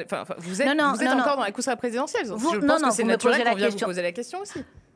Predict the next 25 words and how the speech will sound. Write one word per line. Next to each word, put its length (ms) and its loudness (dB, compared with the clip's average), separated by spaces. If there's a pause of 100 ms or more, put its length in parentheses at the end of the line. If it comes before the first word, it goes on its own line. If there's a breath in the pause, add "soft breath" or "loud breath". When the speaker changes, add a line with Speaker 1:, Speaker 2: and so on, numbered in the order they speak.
(100)
Speaker 2:
C'est 140 -8
normal 320 -2
que 100 -12
vous 80 -8
me 120 -4
posiez 260 -4
la 80 -2
question 260 -6
dans 120 -2
l'émission, 560 -4
mais 80 -4
je 60 -4
veux 40 -4
Speaker 1:
Mm. 40 -6
Speaker 2:
dire 120 -4
que 80 -10
ça 140 -10
fait 100 -8
vingt 400 -8
ans 240 -4
qu'on 80 -8
me 140 -4
fait, 280 -6 (380)
qu'on 100 -8
m'interro-, 460 -6